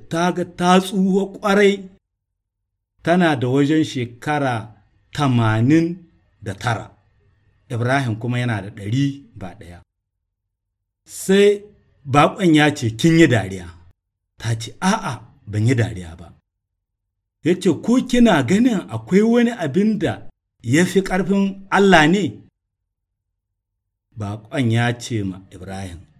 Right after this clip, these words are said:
"Za ta haifa maka, kahin baɗuwar haka, za ta haifa maka ɗa." Sai baƙin suka tafiyarsu. Da shekara ta dawo, Saratu ta haifa ma Ibrahim ɗa.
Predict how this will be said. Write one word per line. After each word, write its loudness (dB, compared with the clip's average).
"Za -6
ta -10
haifa -12
maka, -16
kahin 2
baɗuwar 0
haka, -6
za 0
ta -6
haifa -6
maka -10
ɗa." -20
Sai -4
baƙin -10
suka -14
tafiyarsu. -18
Da 2
shekara 8
ta -2
dawo, 0
Saratu 0
ta 2
haifa -4
ma -2
Ibrahim -8
ɗa. -16